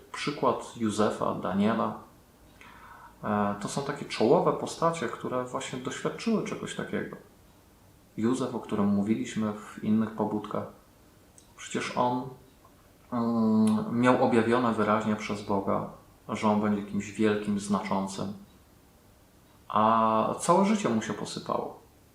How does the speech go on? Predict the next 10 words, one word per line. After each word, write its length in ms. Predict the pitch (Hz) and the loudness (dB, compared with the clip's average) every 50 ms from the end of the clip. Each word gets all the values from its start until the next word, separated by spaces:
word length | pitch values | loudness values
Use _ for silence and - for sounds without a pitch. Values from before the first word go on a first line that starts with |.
| _ _ _ _ _ - _ _ _ _ _ _ _ _ - _ _ - | _ _ _ _ _ -20 _ _ _ _ _ _ _ _ -20 _ _ -4
I, 460 | 117 127 127 127 127 123 123 120 - - | -2 0 2 2 2 0 0 -2 0 0
e, 380 | 117 113 113 110 107 107 107 | 2 2 2 4 2 2 0
gdy 140 | 117 107 117 | 0 0 0
wydawało 760 | 113 127 123 120 113 139 165 190 185 170 151 139 110 107 117 | 2 4 4 6 8 8 6 6 6 2 0 -2 -2 -2 0
już 260 | 123 127 123 - - | 0 0 0 -2 -2
się, 140 | - 120 110 | -2 -2 0
że 280 | 107 110 107 104 104 107 | 2 2 2 2 2 2
jest 240 | 113 110 - - 113 | 0 0 0 2 4
lepiej, 440 | 104 98 95 - 113 131 160 160 | 4 4 4 2 0 0 -2 -2
to 640 | - - 143 147 151 151 151 151 151 151 147 139 139 | -2 0 0 0 0 0 0 0 0 0 0 0 -2